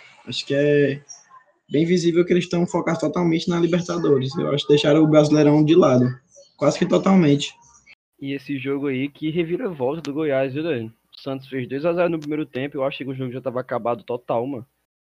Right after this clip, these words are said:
Speaker 2: O Goiás conseguiu virar pra quatro a dois, mano. Levou o terceiro gol depois, né, mas o placar chegou a ficar quatro a dois, mano. Que isso, mano. Que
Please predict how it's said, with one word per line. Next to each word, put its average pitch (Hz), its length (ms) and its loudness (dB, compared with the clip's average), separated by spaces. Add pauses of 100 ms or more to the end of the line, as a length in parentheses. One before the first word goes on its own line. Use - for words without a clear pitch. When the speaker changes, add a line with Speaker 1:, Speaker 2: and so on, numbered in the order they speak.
(280)
Speaker 2:
O - 40 -18
Goiás 131 420 -2
conseguiu 127 340 -10
virar 131 280 -4
pra 131 100 -6
quatro 120 480 -6
a 139 60 0
dois, 123 320 -6
mano. 120 200 -12 (520)
Levou 143 180 -6
o 156 60 -6
terceiro 165 320 -4
gol 156 140 -2
depois, 160 380 -2
né, 160 60 -6
mas 147 240 -6
o 131 60 -14
placar 139 260 -6
chegou 139 180 -6
a 135 40 -4
ficar 131 160 -8
quatro 127 260 -6
a 147 60 -4
dois, 123 240 -6
mano. 113 100 -14
Que - 100 -14
isso, 135 300 -12
mano. 117 100 -20 (680)
Que 151 360 -10